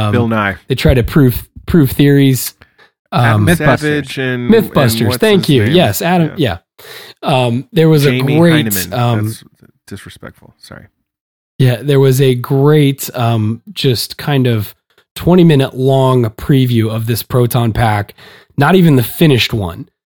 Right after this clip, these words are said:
Speaker 1: of what you could do with it. And I posted it to our Facebook page, so you can go out and check it out there. Um, but it is cool to watch, and everything that this proton pack comes with is amazing. And it's got lights,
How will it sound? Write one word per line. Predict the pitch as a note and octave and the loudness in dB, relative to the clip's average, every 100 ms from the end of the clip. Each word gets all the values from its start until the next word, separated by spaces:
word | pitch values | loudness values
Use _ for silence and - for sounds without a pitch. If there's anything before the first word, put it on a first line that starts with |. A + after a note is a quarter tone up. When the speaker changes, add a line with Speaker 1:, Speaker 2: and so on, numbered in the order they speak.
| _ _ - | _ _ -2
Speaker 1:
of | B2 A2+ | 0 0
what | B2+ B2+ D3+ | 0 0 0
you | D3+ C3+ | 0 0
could | - A#2+ | 0 2
do | B2+ B2 | 4 4
with | B2 G#2+ | 2 -2
it. | G2 - _ - | -6 -8 _ -4
And | A#2 | -2
I | A2 G#2+ | 0 0
posted | D#3 D3 - C#3 | 2 0 2 -2
it | B2+ | -2
to | - B2+ | -2 -2
our | A2+ A2 | 0 0
Facebook | B2+ A2 A#2 G2+ | -2 -2 -4 -6
page, | F2 G2+ | -8 -6
so | - | -6
you | G#2 | -2
can | A#2 | 0
go | B2 | 0
out | B2 | 0
and | A2 | -2
check | - B2 | -4 -2
it | A#2+ | -2
out | G#2 | -2
there. | B2+ G#2+ F2 - - - - | -2 -4 -4 -10 -20 -10 -4
Um, | G2+ G2 | -2 0
but | C3 | 0
it | C#3 | 0
is | A#2 | -2
cool | - - D#3 | -6 -4 0
to | D#3 | 2
watch, | C3 C3 A#2+ A2+ | 2 0 0 -2
and | A#2 | -4
everything | A#2 A#2+ A#2+ | -2 0 -2
that | A2+ | -2
this | A2 | -6
proton | - A#2+ G#2+ G#2+ | -4 -4 -2 -4
pack | G#2+ B2 G2 - - _ _ - | -2 -4 -4 -8 -20 _ _ -4
comes | D3+ C#3+ B2 | 0 0 0
with | A#2 G#2+ - | 0 -2 -6
is | B2+ G#2 G2 C3+ | -4 -4 -4 -4
amazing. | G#2 A2 G#2 F#2 - - - - | 0 0 0 -4 -10 -18 -20 -4
And | D#3 | 0
it's | A#2+ - | 0 0
got | F#2+ F2 | -4 -6
lights, | G#2+ G#2 A3 A#3 - - | -6 0 0 0 -8 -10